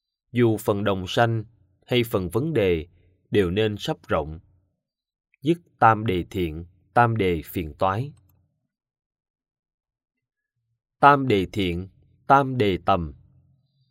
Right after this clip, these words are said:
Kusalatika, Vitakkatikam. Bốn mươi.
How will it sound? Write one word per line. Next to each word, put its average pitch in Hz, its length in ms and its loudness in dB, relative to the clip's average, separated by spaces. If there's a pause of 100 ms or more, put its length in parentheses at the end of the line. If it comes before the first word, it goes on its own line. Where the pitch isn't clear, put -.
(280)
Kusalatika, 117 1400 0 (640)
Vitakkatikam. 120 1300 -2 (2250)
Bốn 131 280 0
mươi. 131 320 2